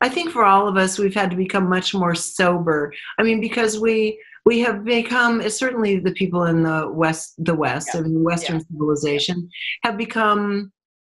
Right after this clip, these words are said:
Speaker 1: so saturated with being able to meet all of our little preferences.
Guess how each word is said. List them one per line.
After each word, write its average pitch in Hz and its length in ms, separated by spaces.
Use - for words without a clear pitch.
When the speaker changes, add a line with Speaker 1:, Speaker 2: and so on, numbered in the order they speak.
Speaker 1:
so 226 840
saturated 185 1400
with 196 380
being 208 240
able 208 340
to 196 160
meet 196 360
all 208 460
of 180 120
our 185 140
little 185 340
preferences. 151 1080